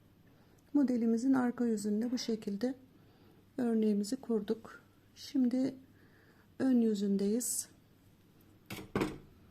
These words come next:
Ön yüzünde ilk ilmeğimi yine örmeden alıp sonrasındaki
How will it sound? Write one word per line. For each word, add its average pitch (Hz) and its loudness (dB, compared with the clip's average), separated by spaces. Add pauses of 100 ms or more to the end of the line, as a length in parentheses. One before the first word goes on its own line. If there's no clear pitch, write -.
(720)
Ön 285 6
yüzünde 233 2 (1300)
ilk 277 0
ilmeğimi 226 4
yine 240 2
örmeden 226 0
alıp 226 -2 (1120)
sonrasındaki 247 0